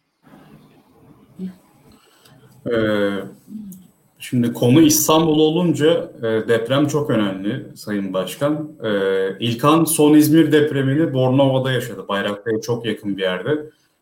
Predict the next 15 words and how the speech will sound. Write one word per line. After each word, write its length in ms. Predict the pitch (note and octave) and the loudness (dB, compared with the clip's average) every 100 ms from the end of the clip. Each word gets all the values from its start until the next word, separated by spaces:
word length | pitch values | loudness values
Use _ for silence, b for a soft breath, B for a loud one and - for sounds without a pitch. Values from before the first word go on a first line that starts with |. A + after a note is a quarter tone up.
| _ | _
Ben 160 | A2 B2+ | 2 4
de 100 | C3+ | 4
bin 140 | C3 | 6
dokuz 260 | C3+ C3+ C#3 | 4 4 2
yüz 80 | B2 | 2
doksan 400 | C3 - C3 C3+ | 0 2 2 2
dokuz 340 | C3+ D#3 C3 | 2 -2 0
depremini 580 | C3 B2 A#2 A#2+ C#3 D3+ | 0 2 0 2 2 2
Avcılar'da 560 | A#2+ B2 A#2+ G#2+ G#2+ G#2+ | 2 2 2 0 0 0
yaşamış 480 | G#2+ - A#2 A#2+ B2 | -2 -2 -2 -2 -4
biri 120 | G#2+ | -4
olarak 420 | G2+ G2+ G2 - | -2 -2 -4 -6
bu 40 | |
soruyu 380 | - F#2+ F#2 F#2 | -18 -16 -12 -12
soruyorum. 540 | F#2 F#2+ F#2 F#2+ - | -12 -12 -8 -8 -8